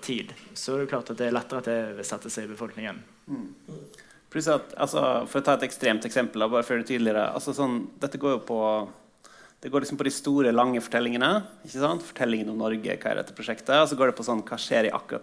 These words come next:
Speaker 2: denne saken? Og nå snakker vi om liksom ord. Hva enkeltord kan liksom sette i gang av, eh, tanker og sånn da. Og hvis jeg på for eksempel, eh,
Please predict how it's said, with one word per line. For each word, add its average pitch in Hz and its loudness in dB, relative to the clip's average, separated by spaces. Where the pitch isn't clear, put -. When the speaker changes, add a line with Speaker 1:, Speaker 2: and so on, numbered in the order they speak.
Speaker 2:
denne 117 -2
saken? 147 4
Og 131 2
nå 127 2
snakker 123 -2
vi 110 2
om - 2
liksom 110 -2
ord. 95 -4
Hva 220 2
enkeltord 113 0
kan 101 0
liksom 107 -4
sette 110 -2
i 107 0
gang 95 0
av, 82 -2
eh, - -4
tanker - -4
og - -8
sånn - -6
da. - -14
Og 139 2
hvis 143 2
jeg 131 4
på - -12
for 120 -6
eksempel, 120 -4
eh, 113 0